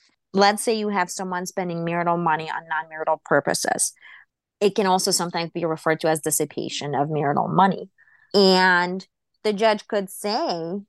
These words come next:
know, "The person who spent this marital money on non-marital purposes has to pay that back to, to the marriage to be divided between the spouses, or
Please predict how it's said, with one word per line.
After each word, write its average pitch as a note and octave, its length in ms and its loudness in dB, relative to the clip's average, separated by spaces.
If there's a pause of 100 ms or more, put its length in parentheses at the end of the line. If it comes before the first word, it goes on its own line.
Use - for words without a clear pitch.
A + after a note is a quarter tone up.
know, F#3+ 120 4
"The F#3+ 140 4
person G#3 600 0 (180)
who G3 480 8
spent F3+ 500 0 (180)
this F3 200 -4
marital F3 380 0
money D#3+ 320 -2
on D#3 160 -10
non-marital D#3 520 -4
purposes - 760 2
has E3+ 200 2
to G3 120 -2
pay G3 220 -6
that G#3 220 2
back F#3 300 2
to, G3 300 -4 (360)
to B3 140 4
the A#3 80 6
marriage G#3 500 2
to F#3 100 -2
be F#3 140 -2
divided F3 520 2
between F3+ 320 -6
the E3+ 100 -4
spouses, - 640 0 (100)
or F#3+ 640 4